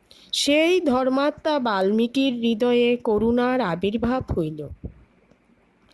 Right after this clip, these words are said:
পরে তিনি দয়া প্রযুক্ত এই কর্মকে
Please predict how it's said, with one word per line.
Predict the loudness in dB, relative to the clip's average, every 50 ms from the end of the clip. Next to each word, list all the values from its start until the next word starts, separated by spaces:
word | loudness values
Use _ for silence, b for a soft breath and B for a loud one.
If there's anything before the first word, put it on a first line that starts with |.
| b b b b b b b b b 0
পরে | 2 2 4 4 2 0
তিনি | 2 0 0 2 2 2 2 0 0 -4 b b b b b b -4
দয়া | 0 0 2 2 2 2 2 2 0
প্রযুক্ত | 0 0 0 0 0 2 0 -2 -2 -4 -2 0 0 2 2 0 -2 -4 -2
এই | 0 2 2 2 0
কর্মকে | -2 -2 0 0 0 0 0 0 -2 -2 -2 0 0 0 0 0